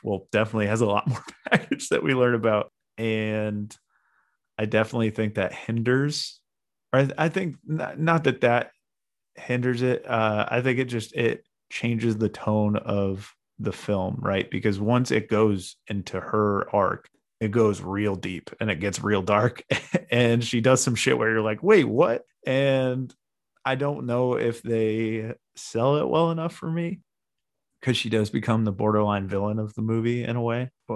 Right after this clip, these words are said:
in which you kind of, it makes you wonder why they needed a whole terrorist organization in this too. <laughs> I don't know if any of that was necessary, but that's what I mean is there's just, like, the story could have, if you were gonna do that story, you could have just focused on just primarily the family. And I think a lot more could have been taken out.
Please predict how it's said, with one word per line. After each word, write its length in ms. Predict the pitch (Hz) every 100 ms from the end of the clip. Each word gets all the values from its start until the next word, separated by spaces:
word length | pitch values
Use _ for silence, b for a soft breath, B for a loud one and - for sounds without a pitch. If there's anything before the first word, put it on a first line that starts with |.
| -
in 180 | 120 117
which 380 | 117 - - - _
you 220 | 120 104
kind 260 | 101 110 107
of, 240 | 98 95 - -
it 80 | 117
makes 240 | 110 110
you 60 | 110
wonder 280 | 101 101 104
why 140 | 104
they 140 | 104
needed 280 | 104 104 98
a 60 | 95
whole 220 | 98 98
terrorist 400 | - 101 101 110
organization 680 | 104 110 104 104 107 107 113
in 120 | 107
this 200 | 107 -
too. 320 | - 107 117 _ -
<laughs> 400 | - - - -
I 80 | 156 -
don't 140 | 175
know 160 | 135 139
if 120 | 131 -
any 200 | 107 110
of 100 | 104
that 180 | 95 113
was 160 | 107
necessary, 640 | 107 - 113 113 113 117 -
but 60 | 139
that's 140 | 170
what 120 | 175
I 60 | 147
mean 180 | 135 117
is 100 | 113
there's 220 | 127 110
just, 200 | 135 -
like, 220 | 120 113
the 80 | 123
story 420 | - 131 139 139
could 200 | - 123
have, 260 | 123 117 113 _
if 160 | 120 -
you 120 | 120
were 100 | 120
gonna 220 | 131 143
do 180 | 123 120
that 180 | 107 -
story, 340 | - 110 101
you 60 | 98
could 160 | - 104
have 80 |
just 160 | 92 -
focused 380 | 107 104 104 101
on 260 | 104 113 - -
just 220 | 104 -
primarily 500 | - 104 98 101 95
the 100 | 90
family. 420 | - 92 92 87
And 120 | 90 107
I 60 |
think 240 | - - 98
a 40 |
lot 280 | 101 92 -
more 180 | 104 95
could 200 | - 101
have 100 | 98
been 160 | 101
taken 280 | - 101 82
out. 280 | 85 -